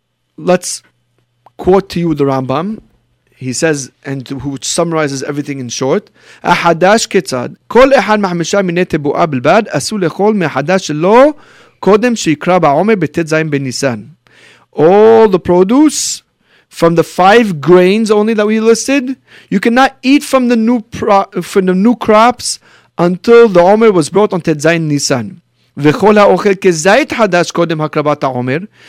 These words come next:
And if you do eat it beforehand, לוקה בן התורה.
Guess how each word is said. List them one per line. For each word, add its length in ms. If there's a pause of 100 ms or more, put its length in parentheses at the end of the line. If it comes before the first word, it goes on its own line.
(180)
And 80
if 80
you 100
do 220
eat 220
it 80
beforehand, 680 (280)
לוקה 520
בן 180
התורה. 520